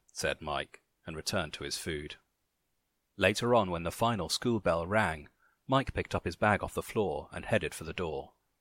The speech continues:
He felt his phone vibrate in his pocket and saw it was from Alex. "Where are you?" said the text. "I just got out of class. I'll be right there," replied Mike. "Okay, well, hurry up. I don't want to do this anyways," Alex texted.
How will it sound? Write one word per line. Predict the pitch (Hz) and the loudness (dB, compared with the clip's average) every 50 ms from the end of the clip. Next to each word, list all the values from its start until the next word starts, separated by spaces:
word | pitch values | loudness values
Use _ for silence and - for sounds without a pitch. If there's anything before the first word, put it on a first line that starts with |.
| _ _ _ | _ _ _
He | - 104 | -8 -2
felt | - - 104 101 - | 2 2 2 2 0
his | 90 - | -2 -2
phone | - - 113 107 90 82 | 2 2 4 4 2 0
vibrate | 80 - 78 78 80 - 92 90 - - | -2 -2 -2 -2 0 0 0 0 -2 -4
in | 85 | -8
his | 80 78 - | -8 -10 -4
pocket | - 113 110 - - 73 - - _ _ _ _ | -2 -2 -2 0 -2 -6 -6 -6 _ _ _ _
and | 101 95 | -8 -4
saw | - - 139 123 | -2 2 2 2
it | 92 - | 2 2
was | 80 78 | -2 -4
from | - - 101 85 - | -4 -2 -4 -4 -4
Alex. | 95 98 107 85 - - - - - - - - _ _ _ _ _ _ _ _ | -4 -4 -4 -4 -6 -8 -6 -4 -2 -2 -2 -4 _ _ _ _ _ _ _ _
"Where | - 92 104 113 101 - | -2 2 2 4 4 4
are | - 90 104 110 98 | 2 2 2 0 0
you?" | 80 78 71 64 64 - - _ | -2 -6 -8 -8 -10 -12 -12 _
said | - - 82 78 | -6 -6 -4 -6
the | - - | -6 -8
text. | - - - 76 - - - - - - - _ _ _ _ _ | -6 -6 -6 -6 -6 -6 -8 -8 -8 -10 -14 _ _ _ _ _
"I | - 104 | 0 2
just | 98 - 165 - | 2 2 2 4
got | - 123 127 | 4 6 6
out | 127 123 | 8 6
of | 113 - | 6 4
class. | - - 127 127 90 73 76 - - - _ - | 2 2 2 2 2 0 -2 -4 -6 -6 _ -4
I'll | 104 98 | -2 0
be | 107 104 | 0 2
right | 107 120 113 - - | 2 2 2 2 2
there," | 98 107 101 78 76 80 - _ _ _ _ _ _ | 2 2 2 2 0 -4 -10 _ _ _ _ _ _
replied | 87 - - - 76 73 73 - | -8 -6 -4 -4 -4 -4 -4 -6
Mike. | 82 76 71 69 - - - _ _ _ _ _ _ _ _ _ - | -6 -6 -6 -6 -8 -14 -18 _ _ _ _ _ _ _ _ _ 0
"Okay, | 123 - - 110 101 95 101 - | 0 2 4 2 2 2 0 -2
well, | - 104 104 101 98 101 - - | 2 2 4 4 4 0 -4 -4
hurry | - 127 123 113 110 | 0 2 2 4 4
up. | 117 101 - - _ _ _ _ _ _ _ _ - | 4 4 2 0 _ _ _ _ _ _ _ _ -2
I | 90 | 0
don't | 92 110 104 | 0 0 -2
want | 98 87 | -2 -4
to | 90 - | -4 -2
do | - 101 92 | -2 -4 -2
this | 82 76 - - | 0 0 0 0
anyways," | 95 101 104 90 78 71 67 67 67 - - - - _ _ _ - | 0 0 -2 -2 -2 -2 -2 -2 -2 -4 -4 -4 -6 _ _ _ 0
Alex | - 95 82 - - - - | 2 2 2 2 0 -4 -4
texted. | - 78 - - - - - 73 - | -4 -4 -4 -4 -6 -6 -6 -10 -10